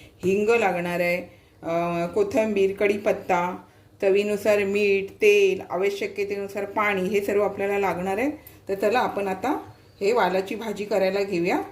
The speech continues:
याला वालाचं भिरडंसुद्धा म्हणतात. तर चला, आपण आता मस्त अशी झणझणीत,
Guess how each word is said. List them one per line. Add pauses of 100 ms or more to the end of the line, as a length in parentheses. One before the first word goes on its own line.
(260)
याला
वालाचं
भिरडंसुद्धा
म्हणतात. (520)
तर (100)
चला,
आपण
आता
मस्त
अशी
झणझणीत,